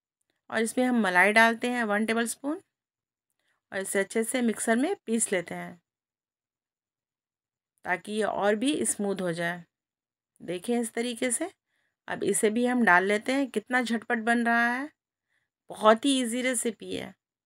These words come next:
आप एक बार ज़रूर ट्राई करें। और इसे भी हमने ड्राई फ्रूट से थोड़ा सजा दिया है इस पे छिड़क कर। अब इसमें हम अमराड़ा डाल देते हैं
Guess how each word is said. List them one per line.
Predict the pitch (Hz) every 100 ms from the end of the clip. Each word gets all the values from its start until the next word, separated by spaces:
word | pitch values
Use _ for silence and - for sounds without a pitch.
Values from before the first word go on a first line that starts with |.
| _ _ _ 196
आप | 180 196
एक | 208 196
बार | 220
ज़रूर | 196 180 202
ट्राई | 196 233 233
करें। | 277 277
और | - 196
इसे | - 220 254
भी | 247
हमने | 254 269 277
ड्राई | 208 196 214
फ्रूट | 240 233
से | - 240
थोड़ा | 233 285 440 _ _ _ -
सजा | - 170 190 202
दिया | 214 233 247
है | 277 349 - _ _ _ -
इस | 202
पे | - 196
छिड़क | - 220 226 -
कर। | 330 403 _ _ _ _ _ _ _ _ _ _ _ _ _ _ _ _ _ _ _ _ _ _ _ _ _ _ _ _ _ _ -
अब | 202 196
इसमें | 196 220 214
हम | 240 349 - -
अमराड़ा | 180 180 202 226
डाल | 226 233
देते | 226 226
हैं | 240 262